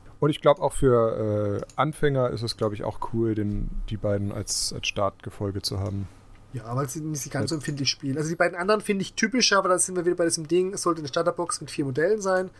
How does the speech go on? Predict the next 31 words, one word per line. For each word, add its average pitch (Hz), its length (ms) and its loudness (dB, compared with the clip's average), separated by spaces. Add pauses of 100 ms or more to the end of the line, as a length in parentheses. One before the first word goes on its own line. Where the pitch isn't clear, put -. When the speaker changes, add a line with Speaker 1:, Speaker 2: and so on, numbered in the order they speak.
(280)
Speaker 2:
Und - 60 -14
dann 165 100 4
macht's 170 200 4
natürlich 165 300 0
Sinn, 156 300 0
die 139 140 -4
teuren 123 440 -2
Goblin-Gefolge 120 880 -6
reinzubauen. 107 500 -14 (200)
Speaker 1:
Ich - 100 -2
find 165 140 2
die 151 60 -2
ganze 139 300 2
Box - 380 -4
sinnvoll. 165 560 2 (260)
Ich - 80 -20
find 127 180 -8
sie 123 60 -6
gut 117 200 -8
zusammengestellt. 131 840 0
Ich - 120 -10
find, 127 180 -4
sie 135 100 -4
ergänzt 117 480 0
das, 120 360 0
äh, 104 500 0
vorhandene 117 540 0
Programm 113 560 -2
auch 104 300 -4
sehr 104 220 -4
gut. 104 240 -8